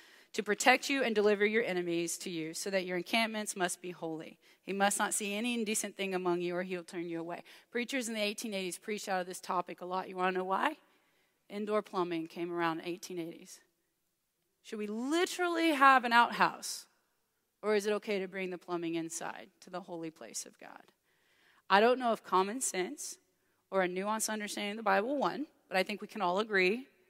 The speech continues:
that we're grateful for the direction that it went. But this is an example, a true example of scr-,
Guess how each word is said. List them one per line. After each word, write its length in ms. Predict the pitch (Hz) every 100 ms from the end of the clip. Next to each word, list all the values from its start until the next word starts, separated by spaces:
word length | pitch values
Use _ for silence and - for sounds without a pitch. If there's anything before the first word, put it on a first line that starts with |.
| _ -
that 120 | 190
we're 60 | 190
grateful 380 | 190 185 -
for 220 | 185 - 190
the 60 |
direction 400 | 180 175 165 180
that 120 | 170
it 100 | 165
went. 260 | 214 277 - - _ _ _ _ _ _ _ _ _ _ _ _
But 160 | 254 208
this 240 | 311 359
is 140 | 415 269
an 100 | 269
example, 480 | 214 240 339 226
a 80 | 214
true 380 | - - 285 339
example 500 | 294 240 240 226 220
of 160 | 220 214
scr-, 220 | -